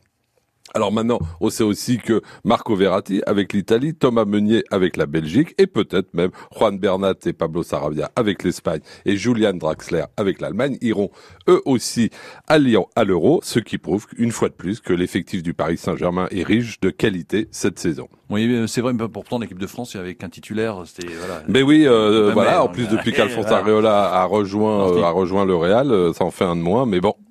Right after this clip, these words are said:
Speaker 2: C'est quand même ça de prix.
Speaker 1: Voilà, exactement,
Speaker 2: Allez, et puis
Speaker 1: c'est
Speaker 2: pour
Speaker 1: une
Speaker 2: ça,
Speaker 1: sacrée
Speaker 2: vous,
Speaker 1: galerie.
Speaker 2: vous avez parlé de la Belgique, de l'Espagne, de la France, euh, de l'Italie. Il n'y a pas qu'en Europe qu'il y a eu des bonnes nouvelles.
Speaker 1: Bah, exactement.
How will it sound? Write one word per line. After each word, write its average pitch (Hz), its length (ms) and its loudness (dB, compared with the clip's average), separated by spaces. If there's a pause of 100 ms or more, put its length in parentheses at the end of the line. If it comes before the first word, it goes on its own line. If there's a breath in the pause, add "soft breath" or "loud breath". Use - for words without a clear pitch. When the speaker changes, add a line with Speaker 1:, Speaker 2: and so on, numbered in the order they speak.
(140)
Speaker 2:
C'est - 200 -4
quand 156 100 2
même 160 140 2
ça 165 120 2
de 160 60 -12
prix. 165 320 0
Speaker 1:
Voilà, 82 300 0
exactement, 104 320 0
Speaker 2:
Allez, 139 100 2
et 127 60 2
puis 147 160 -4
Speaker 1:
c'est 120 40 -2
Speaker 2:
pour 143 120 2
Speaker 1:
une 135 40 2
Speaker 2:
ça, 165 120 2
Speaker 1:
sacrée 143 160 0
Speaker 2:
vous, 82 80 -2
Speaker 1:
galerie. 76 280 0
Speaker 2:
vous 120 220 2
avez 135 140 2
parlé 131 240 0
de 120 40 -4
la 123 80 2
Belgique, 139 640 -2
de 117 240 0
l'Espagne, 147 760 0
de 113 80 0
la 113 100 0
France, 196 560 -2
euh, 113 460 0
de 107 100 -2
l'Italie. 131 280 0
Il - 20 4
n'y 190 40 4
a 160 40 2
pas 170 100 0
qu'en 180 140 -2
Europe 254 280 2
qu'il 226 100 0
y - 20 4
a - 0 -
eu 190 40 0
des 185 60 4
bonnes 170 180 2
nouvelles. 143 540 2
Speaker 1:
Bah, 123 140 2
exactement. 101 640 -4